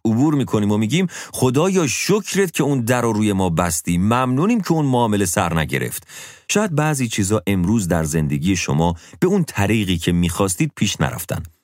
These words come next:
اما یه روز شما هم دعایی که من گفتم و به زبون میارید و میگید، «خداوندا ممنونم که آنچه من می‌خواستم محقق نشد.»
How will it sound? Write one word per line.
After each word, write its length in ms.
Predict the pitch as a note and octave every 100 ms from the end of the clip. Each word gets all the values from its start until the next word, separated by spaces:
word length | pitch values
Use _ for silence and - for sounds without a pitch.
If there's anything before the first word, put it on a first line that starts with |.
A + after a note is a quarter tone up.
| -
اما 280 | F#2 G#2+ A#2+
یه 240 | G#2 B2
روز 340 | C#3 D#3 D#3+ C#3+ - - - -
شما 400 | A#2+ A#2+ D3+ C#3+
هم 240 | D3+ D3
دعایی 480 | A2 A#2 B2 C3+ B2+
که 140 | C#3+
من 300 | B2 A2+ G#2+
گفتم 420 | G2+ G2+ - C3+
و 80 | C#3
به 120 | A#2
زبون 440 | G#2 F2+ G#2 A#2+ E3
میارید 380 | D3 C3+ B2 A#2
و 60 |
میگید، 340 | G#2 F#2+ B2+ - - -
«خداوندا 680 | - B2+ C3+ A#2+ D3+ D3 C3
ممنونم 720 | A#2+ A#2+ B2+ B2 C3 F#3 F3 C#3
که 120 | -
آنچه 320 | A2+ G#2 A2+
من 180 | G#2 G2+
می‌خواستم 560 | G2 E2+ F#2+ F2 G#2
محقق 540 | G2+ F2 E2 F2+ F2 F2+
نشد.» 400 | F#2+ - C2